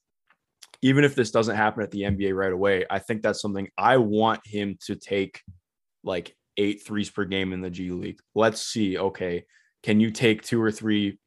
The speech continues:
off the dribble threes per game? Even if it doesn't look great, we want to workshop it and see what happens. Like, I think, like, just the fact that, A, he's willing to take that, because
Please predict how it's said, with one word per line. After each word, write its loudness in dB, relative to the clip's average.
off 0
the -8
dribble -2
threes -4
per -6
game? -2
Even 2
if -2
it -4
doesn't 0
look 0
great, -2
we 0
want 0
to -6
workshop -4
it -4
and -8
see -8
what -2
happens. -4
Like, 0
I 4
think, 0
like, 0
just -4
the -8
fact 2
that, -4
A, 2
he's -8
willing -4
to -20
take -6
that, 0
because 0